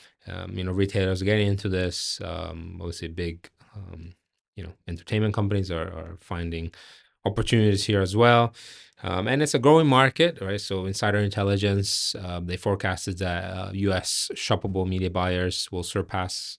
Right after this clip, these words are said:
a hundred million, um, in a couple of years, uh, and that's, that's a big number, you know. So there's, um, there's a lot of opportunity there, and, and, you know, again,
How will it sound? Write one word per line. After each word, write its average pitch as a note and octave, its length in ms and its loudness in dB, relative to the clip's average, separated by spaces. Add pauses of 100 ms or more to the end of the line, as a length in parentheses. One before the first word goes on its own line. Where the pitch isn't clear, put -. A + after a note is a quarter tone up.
a F2+ 120 -4
hundred F#2+ 340 0
million, F#2+ 540 0 (580)
um, F#2 320 -10
in F2 160 -2
a E2+ 40 -4
couple F#2 220 -8
of F2+ 60 -2
years, A2 420 0 (240)
uh, F2 220 -14
and F2+ 140 -8
that's, - 280 -10
that's F2 180 -12
a F2+ 40 -12
big F2 160 -8
number, D#2 400 -8 (140)
you F2 80 -16
know. D#2+ 180 -14 (400)
So E2+ 240 -4
there's, E2+ 300 -6
um, E2 360 -6
there's G2 140 -2
a G#2 60 4
lot G#2+ 80 6
of F#2+ 60 2
opportunity F#2 420 -2
there, F2 380 -2
and, E2 420 -8
and, E2+ 320 -10
you E2 100 -8
know, D#2+ 100 -8
again, E2+ 280 -8